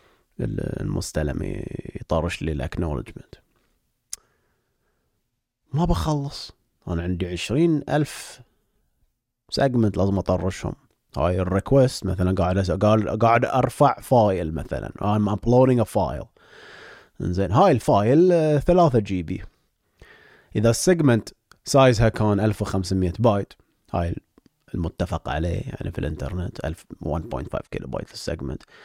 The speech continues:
آه، متى بخلص؟ إذا أنا بطرش وبنتظر، بطرش وبنتظر، بطرش.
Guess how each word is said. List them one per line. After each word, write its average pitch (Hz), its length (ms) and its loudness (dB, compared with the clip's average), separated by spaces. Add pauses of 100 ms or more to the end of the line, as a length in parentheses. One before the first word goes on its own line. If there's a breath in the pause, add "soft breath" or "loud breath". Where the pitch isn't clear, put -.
(360 soft breath)
آه، 139 200 -2
متى 147 180 -2
بخلص؟ 170 440 0
إذا 110 160 4
أنا 110 120 4
بطرش 113 600 2
وبنتظر، 90 760 -2
بطرش 101 580 2
وبنتظر، 85 540 -6
بطرش. 101 500 -2